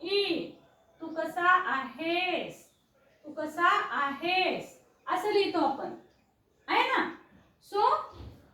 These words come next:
हे या पद्धतीनं ज्या वेळेस तुम्ही एसएमएस टाकत असता, एखादा मेसेज लिहित असता, एखादी पोस्ट किंवा आपल्याला जे काही बोलायचंय, चॅटिंग करत असता तुम्ही, त्यावेळेस तुम्ही या पद्धतीनं भरपूर जण तुम्ही मेसेजेस लिहित असाल.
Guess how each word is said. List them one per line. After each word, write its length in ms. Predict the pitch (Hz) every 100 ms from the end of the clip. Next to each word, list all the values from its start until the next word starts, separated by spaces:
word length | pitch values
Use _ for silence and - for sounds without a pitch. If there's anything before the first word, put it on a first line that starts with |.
| _ _
हे 320 | 349 415 466 403
या 160 | 392
पद्धतीनं 760 | 415 440 415 453 415 415 440 330
ज्या 260 | 359 370 381
वेळेस 380 | 392 415 427
तुम्ही 520 | 381 381 392 339 330 - - _ -
एसएमएस 500 | - 320 440 523 -
टाकत 300 | 370 370 339 277
असता, 400 | 285 294 277 285
एखादा 260 | 320 330 330
मेसेज 580 | 311 330 427 453 415
लिहित 300 | 349 330 320
असता, 480 | 285 269 - 262 277
एखादी 360 | 294 311 330 370 - - _ -
पोस्ट 400 | 370 427 427 427
किंवा 240 | 403 370
आपल्याला 320 | 370 359 415 440
जे 60 | 466
काही 300 | 508 480 440
बोलायचंय, 640 | 349 359 370 370 370 370
चॅटिंग 360 | 349 330 370 381
करत 260 | 349 311
असता 260 | 302 - 302
तुम्ही, 380 | 285 269 269 269 254 - _ -
त्यावेळेस 520 | 349 392 427 453 -
तुम्ही 260 | 381 349 370
या 160 | 320
पद्धतीनं 600 | 311 349 294 370 359 370
भरपूर 360 | 320 320 - 440
जण 360 | 403 339 330 254 - _ _ -
तुम्ही 200 | 311 359
मेसेजेस 580 | 330 320 359 330 370 -
लिहित 280 | 302 302 277
असाल. 300 | 262 208